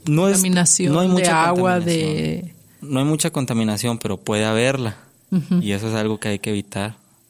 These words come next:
Speaker 2: Entonces, ¿no hay ríos contaminados ahorita para allá?
Speaker 1: Mm, mm, pues no tanto así, así muy contaminados,
Speaker 2: Ujú.
Speaker 1: no. En lo que sí me he fijado es que a veces, como le digo, el drenaje, pues, eh, no está conectado directo al río,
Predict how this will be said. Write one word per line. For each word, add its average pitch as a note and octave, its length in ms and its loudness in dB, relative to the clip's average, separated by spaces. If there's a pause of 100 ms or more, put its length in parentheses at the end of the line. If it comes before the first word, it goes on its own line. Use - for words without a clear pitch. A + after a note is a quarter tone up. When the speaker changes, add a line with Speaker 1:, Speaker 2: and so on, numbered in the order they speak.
(360)
Speaker 2:
Entonces, G3 420 0
¿no A3 220 4
hay G#3+ 220 2
ríos G#3 320 0
contaminados F#3+ 640 -2
ahorita C#4 360 -4 (220)
para G3 160 -4
allá? A3 220 -4 (180)
Speaker 1:
Mm, C3 240 -10
mm, A#2 80 -6 (160)
pues A#2+ 140 -4
no B2+ 140 0
tanto C#3 280 -4
así, C3+ 240 -2
así C3 200 -4
muy C3 160 0
contaminados, A#2+ 540 -2
Speaker 2:
Ujú. A2+ 80 0
Speaker 1:
no. G#2+ 200 -2 (840)
En A#2+ 460 0
lo A2 140 -2
que A#2 160 -4
sí - 80 -2
me B2 100 2
he B2+ 40 -4
fijado A#2+ 240 -2
es A#2 100 -4
que A#2+ 140 -2
a A#2 40 -2
veces, A2+ 680 0
como G#2+ 160 -4
le G#2 100 -2
digo, A2+ 220 0
el G#2 160 -6
drenaje, A2 600 -2 (460)
pues, A2+ 140 -2
eh, A2+ 140 -2 (100)
no C3 140 0
está C#3 180 -4
conectado D3 480 -2
directo D3 320 -2
al C#3+ 80 -2
río, C#3 320 -2